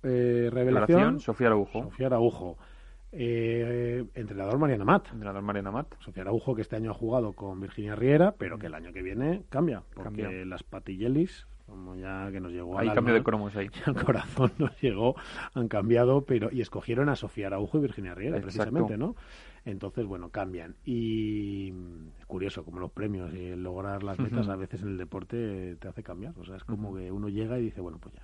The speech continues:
Speaker 1: ya hasta un punto, venga, ahora ya, aire nuevo.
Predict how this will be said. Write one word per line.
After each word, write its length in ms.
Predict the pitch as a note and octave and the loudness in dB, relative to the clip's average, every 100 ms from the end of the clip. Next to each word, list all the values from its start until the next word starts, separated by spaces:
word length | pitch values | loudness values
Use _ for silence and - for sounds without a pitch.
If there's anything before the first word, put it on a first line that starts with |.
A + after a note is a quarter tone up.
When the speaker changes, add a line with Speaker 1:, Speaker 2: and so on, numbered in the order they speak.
| - | -20
Speaker 1:
ya 180 | - - | -20 -18
hasta 440 | - E2 D#2+ D#2+ | -14 -12 -10 -10
un 220 | D#2+ E2+ D#2+ | -10 -8 -2
punto, 320 | A2+ A2+ A#2 | 0 0 -2
venga, 180 | F2+ - | -4 -10
ahora 200 | F#2+ G2 | -8 -4
ya, 220 | A2+ B2+ - - | -4 -6 -12 -12
aire 180 | F#2 | -10
nuevo. 240 | D#2 D#2 | -8 -10